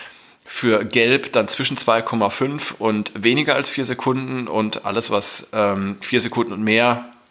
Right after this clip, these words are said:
äh, war, ähm, ja, landete dann im roten Bereich. Beim First Input Delay, äh, war die Systematik ähnlich, bloß mit anderen Werten.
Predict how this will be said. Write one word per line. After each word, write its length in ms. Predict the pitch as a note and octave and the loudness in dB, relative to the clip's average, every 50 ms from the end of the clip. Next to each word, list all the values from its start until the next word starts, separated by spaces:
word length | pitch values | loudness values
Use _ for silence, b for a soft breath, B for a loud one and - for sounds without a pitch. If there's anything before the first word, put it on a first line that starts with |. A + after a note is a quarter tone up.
| _ _ | _ _
äh, 240 | - G#2 G#2 G#2 G#2 - | -2 0 2 2 2 0
war, 560 | A2 G2 G#2+ G2+ G2+ G2+ G2+ G#2 G#2+ A2 B B B B B B B B B B B B B | 2 4 6 8 8 8 6 6 4 0 B B B B B B B B B B B B B
ähm, 600 | - A2 G#2 G#2+ G#2+ G#2+ G#2 F#2 A#1 - - - - _ _ - | -2 0 0 2 2 0 -2 -4 -8 -12 -18 -20 -20 _ _ -2
ja, 180 | A2 G#2 - - - - - - | 0 0 0 0 -4 -12 -14 -8
landete 400 | G#2 F#2+ G2 G2+ G#2+ G2+ A#2 - | -2 0 0 0 0 -2 -4 -4
dann 180 | - G2 F#2 | -4 -6 -2
im 120 | - C3 B2+ | 0 0 2
roten 360 | A#2 A2+ A2+ A2+ A2+ A#2+ G#2+ | 4 6 4 4 4 2 -2
Bereich. 500 | F2+ G#2+ G2+ F#2+ - - - - - - - - | -2 -2 -2 -4 -4 -2 -4 -4 -4 -6 -10 -16
Beim 420 | A2+ - - A2+ A2 A2 A2 A2 | -6 0 2 4 4 4 4 2
First 280 | A2 - B2+ B2 B2+ - | 2 2 2 2 2 0
Input 320 | F3 F3+ F3+ - F3 - | -4 -2 -2 -2 -2 0
Delay, 360 | E3+ D3+ D3+ C#3+ C#3+ D3 D3 - - - _ _ _ _ _ _ _ _ _ _ _ _ _ _ - - - - | 2 4 4 4 4 2 0 -4 -12 -18 _ _ _ _ _ _ _ _ _ _ _ _ _ _ -20 -20 -20 -16
äh, 60 | - | -10
war 800 | - A#2+ A#2+ - A#2+ A#2 A2+ A2 G#2+ A2 A2 G#2+ - G#2 A2+ A2 | -8 -6 -4 -2 -2 -2 -2 -4 -6 -8 -10 -12 -6 -2 -2 0
die 100 | G#2+ A2 | 0 -2
Systematik 680 | G#2 - - A2 - - - A2 A2 G2+ G2+ A2+ - - - | -4 -6 -6 -6 -6 -6 -2 0 2 2 2 0 -4 -8 -4
ähnlich, 560 | - A#2 A#2+ C3 C#3 D#3 D#3 D#3 - - - | 0 2 2 4 4 4 2 2 0 -6 -8
bloß 360 | B2 A2+ A2+ A#2 A#2 A2+ A2+ A2 | -4 0 2 4 2 2 0 -2
mit 140 | A2 G#2 | -4 -4
anderen 280 | - A2+ A2 G#2 G2 G#2 | -2 -2 -2 -2 0 2
Werten. 460 | A#2 B2+ D3 - - D#3 D3 C#3+ C#3 | 4 4 4 4 0 -2 -4 -6 -8